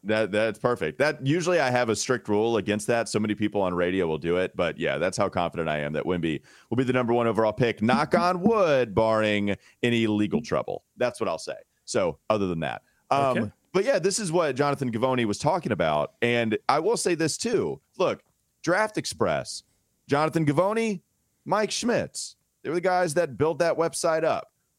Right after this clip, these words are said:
Speaker 2: Mm-hmm.
Speaker 1: Well, who has the third overall selection? The Portland Trailblazers.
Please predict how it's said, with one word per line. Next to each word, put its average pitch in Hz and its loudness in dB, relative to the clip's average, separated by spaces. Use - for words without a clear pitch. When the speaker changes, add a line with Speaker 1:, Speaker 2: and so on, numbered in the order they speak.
Speaker 2:
Mm-hmm. 107 -12
Speaker 1:
Well, 147 0
who 220 2
has 247 0
the 208 -4
third 190 2
overall 156 2
selection? 98 -4
The 147 -12
Portland 175 -2
Trailblazers. 76 -2